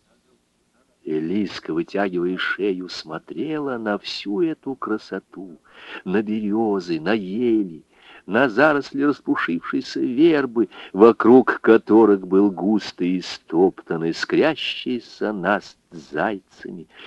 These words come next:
И ей казалось и несправедливым, и диким сейчас, за что все клянут лес, почему с малых лет пугают в Пекашине. Вот погоди, запрут в лес, посмотрим, что запоешь.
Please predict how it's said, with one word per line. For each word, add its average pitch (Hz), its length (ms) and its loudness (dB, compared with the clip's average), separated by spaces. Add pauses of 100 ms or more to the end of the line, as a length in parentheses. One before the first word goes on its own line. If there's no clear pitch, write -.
(160)
И 90 80 -4
ей 87 340 0
казалось 87 640 -4
и 101 140 0
несправедливым, 165 1120 -4 (240)
и 175 220 0
диким 214 600 -2
сейчас, 160 640 -4 (180)
за 202 240 6
что - 360 0
все 247 320 -4
клянут 151 540 -6
лес, 107 440 -6 (200)
почему 269 440 4
с - 140 -8
малых 247 420 4
лет 226 260 6
пугают 180 540 2
в - 100 -20
Пекашине. 147 600 -6 (260)
Вот 190 260 8
погоди, 208 420 4
запрут 214 540 2
в 202 60 -4
лес, 233 380 4
посмотрим, 214 840 0
что 170 340 -4
запоешь. 131 1120 -6